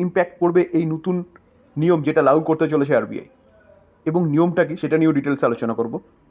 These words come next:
চলুন যাওয়া যাক। আরবিআই এর নতুন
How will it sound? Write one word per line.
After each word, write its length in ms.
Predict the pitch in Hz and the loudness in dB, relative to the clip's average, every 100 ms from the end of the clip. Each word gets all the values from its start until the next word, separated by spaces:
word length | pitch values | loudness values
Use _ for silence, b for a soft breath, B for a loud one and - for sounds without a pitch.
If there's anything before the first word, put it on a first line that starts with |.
| - | -2
চলুন 160 | 180 202 - _ | -2 -2 -10 _
যাওয়া 140 | 139 127 | 2 2
যাক। 140 | - - _ _ _ _ _ _ _ _ _ - | 0 -10 _ _ _ _ _ _ _ _ _ 2
আরবিআই 300 | 196 247 311 294 | 2 4 4 4
এর 60 | 277 196 | 4 4
নতুন 200 | - | 2